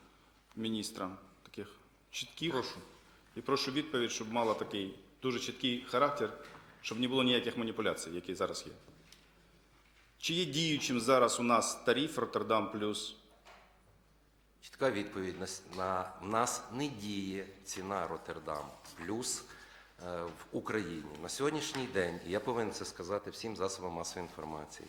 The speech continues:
Speaker 3: ціна на вугілля, яке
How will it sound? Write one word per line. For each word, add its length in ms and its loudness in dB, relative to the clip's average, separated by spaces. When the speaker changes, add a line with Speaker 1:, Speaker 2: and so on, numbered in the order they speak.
Speaker 3:
ціна 480 0
на 120 -2
вугілля, 680 -6
яке 540 0